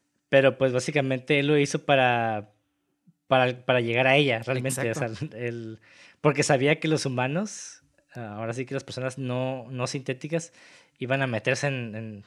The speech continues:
Speaker 1: en el camino. Entonces, <laughs> está como irónico eso, ¿no?
Speaker 2: Sí, sí. Sí, pues, hasta le, le dice al
Speaker 1: Y
Speaker 2: final, ¿no? Le dice, eh, literalmente se estaba buscando a ti. <laughs>
Speaker 1: Sí, pero sí, eh,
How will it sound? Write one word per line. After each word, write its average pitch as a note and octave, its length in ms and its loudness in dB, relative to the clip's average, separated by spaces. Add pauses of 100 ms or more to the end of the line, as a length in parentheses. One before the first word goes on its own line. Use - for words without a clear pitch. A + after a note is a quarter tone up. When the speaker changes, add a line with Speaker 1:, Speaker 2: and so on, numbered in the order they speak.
Speaker 1:
en G#2+ 60 -12
el G#2+ 100 -12
camino. C3+ 440 -2
Entonces, A#2 500 -4
<laughs> - 0 -
está B2 540 0 (200)
como C3 180 -4
irónico A#2+ 380 -4
eso, A#2+ 200 -6
¿no? B2 160 -12 (260)
Speaker 2:
Sí, D#3 180 -6
sí. E3 180 -8 (640)
Sí, A#3+ 220 -6
pues, G3+ 200 -8
hasta F3+ 180 -6
le, D#3+ 220 -4
le C#3+ 160 -6
dice B2+ 220 0
al B2 80 -2
Speaker 1:
Y A#2+ 60 -6
Speaker 2:
final, F3 320 -4
¿no? F#3+ 100 -6
Le F3+ 100 -8
dice, E3 640 -8
eh, - 300 -20 (160)
literalmente D#3+ 560 -6
se C#3+ 100 -10
estaba D3 200 -8
buscando D3+ 380 -10
a D3 100 -20
ti. E3+ 180 -8 (420)
<laughs> G#3 80 -10 (1800)
Speaker 1:
Sí, A#2 280 -10 (640)
pero D3+ 220 2
sí, G#3+ 260 -2 (420)
eh, C3+ 320 -4